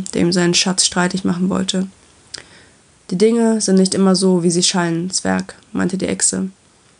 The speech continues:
"Aber da wir nun beide hier sind, können wir doch ein bisschen miteinander plaudern. Was meinst du?" "Was ich meine?", erwiderte Alrik spöttisch. "Ich meine, dass ich dich hier lasse und ich mich auf den Weg zu meiner Familie mache. Meinen neuen Schatz nehme ich mit.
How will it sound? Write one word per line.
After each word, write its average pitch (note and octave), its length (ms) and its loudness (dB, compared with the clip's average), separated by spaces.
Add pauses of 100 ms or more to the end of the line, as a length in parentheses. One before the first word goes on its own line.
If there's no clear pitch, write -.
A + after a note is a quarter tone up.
(320)
"Aber F#3 180 0
da G#3+ 200 2
wir A3+ 80 2
nun F#3+ 160 4
beide F#3 260 2
hier F#3 220 2
sind, F3+ 460 0
können F#3+ 220 0
wir F#3+ 60 2
doch F#3 120 -2
ein F3+ 140 0
bisschen F#3+ 320 2
miteinander F3+ 380 0
plaudern. F#3+ 580 -4 (260)
Was - 120 -2
meinst F3+ 320 0
du?" F#3+ 180 -2 (1000)
"Was F3+ 160 0
ich F3+ 120 -2
meine?", G3+ 500 2 (300)
erwiderte F3+ 440 0
Alrik F3 280 -2
spöttisch. F#3 520 -6 (640)
"Ich - 180 0
meine, G3 460 4
dass F#3+ 200 -2
ich F3+ 100 -2
dich F3 160 -2
hier E3+ 160 0
lasse F#3+ 460 -2
und G3 160 -2
ich F#3+ 120 -2
mich F#3+ 160 -2
auf F#3 80 -4
den F3+ 180 0
Weg F3 200 -2
zu F#3+ 120 0
meiner F3 180 0
Familie G3 380 2
mache. F#3+ 400 -4 (680)
Meinen F#3 200 4
neuen F3+ 220 4
Schatz G#3+ 320 -2
nehme F3 160 2
ich F3+ 120 -4
mit. F#3 300 -6